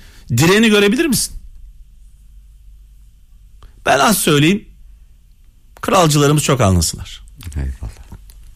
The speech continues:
Speaker 1: Bizim orada bir söz vardır kaptan. "Lafın tamamı ahmaklara söylenir." derler.
Speaker 2: Oo.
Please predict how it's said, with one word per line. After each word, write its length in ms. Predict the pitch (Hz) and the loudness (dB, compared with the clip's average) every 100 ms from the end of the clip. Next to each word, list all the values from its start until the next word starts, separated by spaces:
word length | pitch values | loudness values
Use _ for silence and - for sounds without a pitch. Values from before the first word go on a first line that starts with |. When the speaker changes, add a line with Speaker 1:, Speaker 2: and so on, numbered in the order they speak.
| - - - - - - - - | -20 -20 -20 -20 -20 -20 -20 -6
Speaker 1:
Bizim 220 | 139 165 | 0 2
orada 220 | 202 170 165 | 4 4 2
bir 60 | |
söz 260 | 139 180 160 | 2 2 4
vardır 340 | 135 113 98 - | 4 2 0 0
kaptan. 420 | 143 - 131 90 - - - - - - | -2 0 2 2 -2 -12 -20 -20 -20 -4
"Lafın 440 | 120 151 - 220 | 2 2 2 0
tamamı 680 | 180 180 196 226 233 175 95 - - - - | 2 2 4 4 4 2 0 -6 -20 -20 -2
ahmaklara 720 | 147 120 156 151 - 151 170 | 0 2 2 0 0 2 2
söylenir." 500 | 170 156 117 107 98 | 2 2 2 2 2
derler. 400 | 90 85 69 - 76 | 0 0 -4 -8 -8
Speaker 2:
Oo. 280 | 67 65 64 | -8 -10 -12